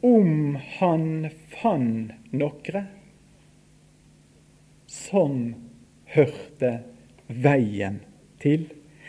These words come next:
Disse folkene aula det selv. De fant jo ikke overalt. Det var ikke liksom som flertallet eller majoriteten.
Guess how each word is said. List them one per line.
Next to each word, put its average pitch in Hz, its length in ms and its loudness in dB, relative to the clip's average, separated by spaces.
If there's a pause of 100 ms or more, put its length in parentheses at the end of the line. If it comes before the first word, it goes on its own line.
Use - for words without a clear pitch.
(200)
Disse 262 240 4
folkene 160 400 4
aula 185 460 6
det 98 100 -8
selv. 101 240 -8 (1120)
De 214 120 10
fant 214 200 4
jo 165 80 6
ikke 165 160 6
overalt. 139 320 6
Det 165 120 6
var 170 120 6
ikke 185 180 4
liksom 160 400 4 (380)
som 170 240 6
flertallet 143 880 6
eller 151 340 8 (300)
majoriteten. 160 1040 8